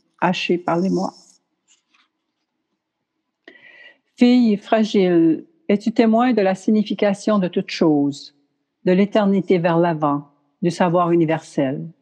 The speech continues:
ou du temps poussière derrière nous, qui s'écoule par les trous de notre conscience de primate ? Entends-tu le bruit des sources naissantes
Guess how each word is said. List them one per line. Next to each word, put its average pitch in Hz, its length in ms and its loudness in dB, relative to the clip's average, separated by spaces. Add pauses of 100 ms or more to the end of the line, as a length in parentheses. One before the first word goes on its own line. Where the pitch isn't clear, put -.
(1400)
ou 180 120 2
du - 140 -10
temps 202 220 0
poussière 165 800 -2 (340)
derrière 175 460 -2
nous, 165 260 0 (840)
qui 196 120 0
s'écoule 220 480 -2
par 180 200 -2
les 185 160 0
trous - 440 -6 (280)
de 175 80 0
notre 170 260 -4
conscience 165 600 -2
de 160 80 -2
primate ? 156 640 -2 (2750)
Entends-tu 214 540 0
le 202 120 2
bruit 202 360 0
des 170 140 -2
sources 190 400 -6
naissantes 170 800 -4